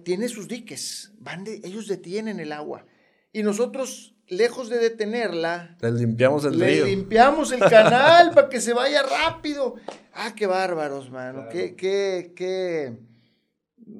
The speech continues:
Speaker 1: qué falta de visión, qué falta de
Speaker 2: ¿Qué les ponemos, más canchas o qué hacemos, Adolfo?
Speaker 1: No,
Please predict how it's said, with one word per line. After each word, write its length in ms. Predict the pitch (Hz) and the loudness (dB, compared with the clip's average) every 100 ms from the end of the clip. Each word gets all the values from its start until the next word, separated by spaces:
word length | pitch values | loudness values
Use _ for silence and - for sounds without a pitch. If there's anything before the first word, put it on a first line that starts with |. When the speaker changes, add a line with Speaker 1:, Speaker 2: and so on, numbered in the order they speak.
| - | -6
Speaker 1:
qué 100 | 202 | -4
falta 400 | 208 202 208 190 | 0 0 0 -2
de 120 | 175 | -2
visión, 500 | 156 143 170 175 180 | -6 -8 -6 -4 -6
qué 120 | 175 | -10
falta 460 | 175 170 170 170 156 | -10 -8 -8 -8 -6
de 240 | 143 123 113 | -6 -6 -4
Speaker 2:
¿Qué 80 | |
les 140 | 127 131 | -2 0
ponemos, 360 | 131 127 131 127 | 0 0 0 -2
más 160 | 127 | -2
canchas 360 | 143 147 127 107 | -2 -2 -2 -6
o 20 | |
qué 120 | 107 113 | -8 -8
hacemos, 360 | 117 110 101 | -6 -8 -12
Adolfo? 400 | 104 101 - - _ | -16 -18 -20 -20 _
Speaker 1:
No, 360 | 156 190 202 | 2 4 2